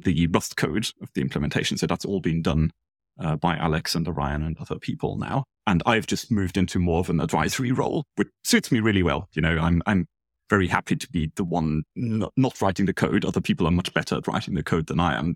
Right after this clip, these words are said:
but then I can think about the algorithms and the protocols and, uh,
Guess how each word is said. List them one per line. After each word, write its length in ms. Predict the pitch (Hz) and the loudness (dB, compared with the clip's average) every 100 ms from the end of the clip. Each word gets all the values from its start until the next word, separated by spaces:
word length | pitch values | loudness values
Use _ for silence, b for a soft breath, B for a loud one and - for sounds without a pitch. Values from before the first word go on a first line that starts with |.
| - | -4
but 120 | 82 | -4
then 180 | 82 78 | 0 0
I 100 | 82 | -4
can 160 | - - | -6 -6
think 240 | - - | -6 -8
about 220 | - - | -6 -8
the 100 | - | -2
algorithms 600 | 123 135 107 101 90 87 | 0 0 0 0 2 0
and 100 | - | -4
the 60 | - | -6
protocols 760 | 104 85 - - - 82 - | -4 -4 -6 -6 -6 -8 -8
and, 340 | - 64 69 - | -6 -8 -8 -6
uh, 160 | 64 | -4